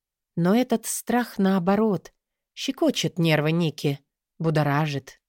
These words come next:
Адам замечает, что она успела подвести глаза черной сурьмой, стреляя в него подобно кошке, усмехается многозначительно. "Ты сегодня плохая девочка?" Она подходит сзади,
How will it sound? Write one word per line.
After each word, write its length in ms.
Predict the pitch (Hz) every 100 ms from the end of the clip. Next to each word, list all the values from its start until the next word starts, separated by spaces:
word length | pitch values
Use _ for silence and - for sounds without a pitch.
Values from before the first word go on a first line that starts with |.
| _ _ _ -
Адам 340 | 196 196 202
замечает, 640 | 180 196 196 - 254 220
что 220 | - - 165
она 200 | 151 147
успела 400 | 147 - 175 160
подвести 560 | 175 151 160 - -
глаза 400 | 170 156 151 175
черной 440 | 175 - 175 170 156
сурьмой, 600 | - 160 165 190 202 - _ _ _ _
стреляя 560 | - - 180 180 208 202
в 80 | 175
него 220 | 175 196
подобно 440 | 190 175 180 196
кошке, 600 | 190 214 180 - - 139 - _ _ _ _
усмехается 720 | 165 175 156 - 151 151 -
многозначительно. 1040 | 160 160 156 156 156 - 147 151 139 143 - _ _ _ _ _ _ _ _
"Ты 300 | - 151 139
сегодня 420 | 127 165 156 151
плохая 480 | 147 160 147 170 151
девочка?" 680 | 147 143 165 196 - 156 131 - _ _ _ _ _ _
Она 180 | 240 285
подходит 540 | - 156 - 165 151
сзади, 560 | 143 139 156 226 196 190